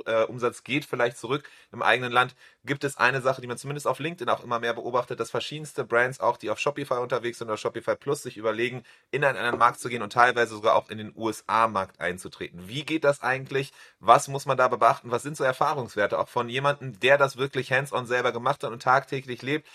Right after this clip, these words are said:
vor allem mit einem Shopify-Shop und die deutsche Brand rüberbringt quasi über den großen See und versucht, das Ganze da aufzubauen? Was sind so seine Eindrücke, Learnings und Co.? Genau darum geht es heute. Deswegen freue ich mich, dich hier an meiner Seite wissen zu dürfen. Lukas, willkommen im Podcast.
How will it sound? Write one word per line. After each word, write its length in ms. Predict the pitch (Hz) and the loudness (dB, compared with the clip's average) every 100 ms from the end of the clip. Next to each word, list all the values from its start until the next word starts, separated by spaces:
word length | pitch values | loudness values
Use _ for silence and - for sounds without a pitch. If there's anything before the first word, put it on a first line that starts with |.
| - - | -20 -4
vor 160 | - 127 | 4 4
allem 100 | 139 | 4
mit 140 | 135 | 0
einem 160 | 131 123 | -4 -2
Shopify-Shop 760 | - 160 127 104 95 120 117 | 0 2 2 4 4 2 0
und 160 | 123 117 | -2 -8
die 80 | 113 | 0
deutsche 340 | 127 151 147 | 4 4 2
Brand 280 | 131 131 127 | 2 2 0
rüberbringt 540 | 117 156 143 135 139 - | -2 2 2 2 0 0
quasi 320 | 135 123 123 | 2 2 2
über 400 | - 135 147 143 | -10 -4 6 6
den 180 | 131 123 | 6 -2
großen 480 | 95 127 147 135 113 | -6 -6 -6 -8 -10
See 360 | 98 127 151 - - - | -4 -2 -2 -4 -18 -6
und 180 | 127 | -2
versucht, 300 | 135 120 135 | 2 0 0
das 120 | 135 - | -2 0
Ganze 260 | 131 135 | -2 0
da 120 | 123 | 2
aufzubauen? 600 | 104 139 - 135 131 135 117 | 4 4 0 0 2 2 2
Was 180 | 139 | 2
sind 100 | 143 | 0
so 120 | 131 123 | -4 2
seine 300 | 127 123 123 | 2 2 0
Eindrücke, 360 | 131 127 135 | 0 -2 -4
Learnings 380 | 123 127 131 131 | 2 2 2 -4
und 140 | 120 117 | -10 -6
Co.? 180 | 151 | -4
Genau 260 | 131 127 131 | -2 4 4
darum 300 | 131 135 135 | 6 4 4
geht 160 | 123 123 | -2 -2
es 120 | - | 6
heute. 200 | 143 165 | 6 6
Deswegen 280 | 139 139 127 | -2 -4 -6
freue 340 | - 131 156 | 2 6 6
ich 120 | 147 | 6
mich, 200 | 143 139 - - - | 0 -6 -8 -20 0
dich 160 | 160 180 | 2 2
hier 240 | - 151 | 4 6
an 80 | 131 | 8
meiner 240 | 139 139 123 | 6 4 8
Seite 340 | 135 143 123 | 8 8 2
wissen 240 | 151 151 | -6 -6
zu 140 | 139 127 | -6 -2
dürfen. 260 | 131 135 | -2 -2
Lukas, 300 | 139 143 120 | -2 0 2
willkommen 260 | 123 143 139 | 2 2 2
im 80 | 131 | 4
Podcast. 480 | 135 - 85 76 | 2 2 -4 -4